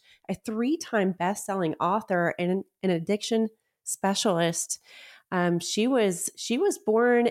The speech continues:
in, in Iran, and, um, actually during a, during a revolution, and her family moved here when she was, like, six or seven years old. And so she has quite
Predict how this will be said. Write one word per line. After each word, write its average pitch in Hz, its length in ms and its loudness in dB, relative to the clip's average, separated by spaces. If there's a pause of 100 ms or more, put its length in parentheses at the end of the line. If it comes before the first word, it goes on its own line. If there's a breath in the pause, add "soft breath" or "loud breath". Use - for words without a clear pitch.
(120)
in, 202 440 4 (440 soft breath)
in 196 100 4
Iran, 170 680 2 (140)
and, 180 520 2 (420 loud breath)
um, 170 300 0
actually 185 500 2
during 185 380 2
a, 156 200 2
during 180 220 0
a 170 40 2
revolution, 165 800 0
and 165 180 0
her 175 120 -2
family 196 320 2
moved 151 300 -2
here 156 460 -2 (280)
when 156 100 -4
she - 180 -2
was, 170 100 2
like, 147 200 -2
six - 320 -2
or 156 60 -2
seven 156 420 0
years 151 200 0
old. 180 400 -2 (120)
And 175 180 0
so 170 440 2 (300 loud breath)
she 311 280 2
has 403 200 4
quite - 600 0